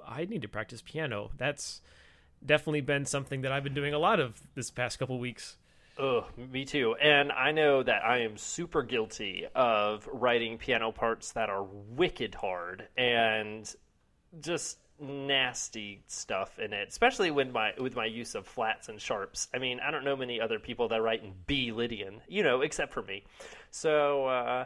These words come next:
Speaker 1: That's a nice
Speaker 2: I
Speaker 1: key.
Speaker 2: <laughs> Yay. Uh, my students wouldn't tell you that, but yes, I think it's a great key. It works great on the piano. So it's, uh,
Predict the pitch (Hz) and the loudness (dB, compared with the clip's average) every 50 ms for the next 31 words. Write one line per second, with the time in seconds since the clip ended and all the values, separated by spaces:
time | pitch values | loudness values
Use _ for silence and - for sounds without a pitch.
0 | - - - - - 262 170 135 113 127 135 135 131 123 - - - 123 110 110 | -6 -10 -16 -12 -6 -2 -2 -2 2 2 4 4 4 2 -2 -6 -8 -8 -10 -10
1 | - - _ _ _ - - - - - 151 151 143 - 151 139 131 104 - 156 | -10 -16 _ _ _ -20 -20 -20 -12 -10 -10 -10 -10 -14 -14 -12 -10 -8 -6 -8
2 | 156 - 113 98 - - - 113 110 110 - - 101 101 92 95 95 - - - | -8 -8 -12 -18 -20 -20 -20 -18 -18 -18 -14 -6 -4 -2 -2 -2 -4 -8 -12 -20
3 | - - - - - - - 123 120 117 113 113 110 104 104 101 - 135 135 - | -20 -20 -20 -20 -12 -2 0 2 2 2 2 0 -4 -6 -10 -6 -4 -2 -2 0
4 | - 208 190 185 - 147 135 131 - 131 117 110 107 101 104 101 104 - 135 131 | 0 -2 -2 0 0 0 -2 0 2 0 0 0 0 2 2 2 2 0 0 2
5 | 143 123 110 - - 143 151 135 156 202 208 - 139 120 - 123 120 147 170 170 | 2 2 2 0 0 0 2 4 4 2 2 0 -2 -4 -4 -6 2 2 2 2
6 | 156 - 139 123 117 120 127 139 147 147 - - 196 190 170 160 139 131 - 143 | 2 0 -2 -2 0 0 0 -2 -2 -4 -4 -2 0 2 2 2 0 0 -2 -2
7 | 135 120 110 - - - - - - - - _ - - - 156 151 151 147 143 | -2 -2 -2 -6 -16 -20 -20 -20 -20 -20 -20 _ -14 -4 0 2 4 4 4 4
8 | 139 139 135 - - - - - _ - 160 170 156 160 - 160 156 151 147 143 | 4 2 2 0 -4 -10 -20 -20 _ -2 -2 -2 -2 -2 -2 0 2 2 2 2
9 | 143 135 117 | 2 0 -2